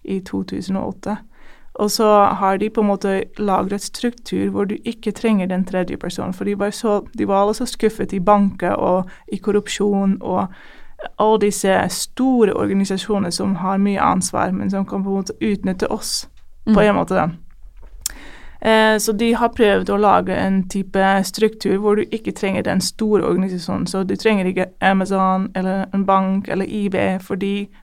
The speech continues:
Speaker 1: nå skal vi handle, vi skal på en måte handle vi samme
Speaker 2: Mm.
Speaker 1: igjen, som vi hadde det før.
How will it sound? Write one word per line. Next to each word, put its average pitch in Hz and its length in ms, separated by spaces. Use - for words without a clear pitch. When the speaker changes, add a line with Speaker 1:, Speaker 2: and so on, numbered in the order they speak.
Speaker 1:
nå 208 240
skal 254 240
vi 247 80
handle, 196 500
vi 196 120
skal 202 240
på - 100
en 208 160
måte 208 80
handle 196 500
vi 220 200
samme - 540
Speaker 2:
Mm. 185 240
Speaker 1:
igjen, 185 360
som 196 180
vi 202 80
hadde 214 260
det 214 120
før. - 280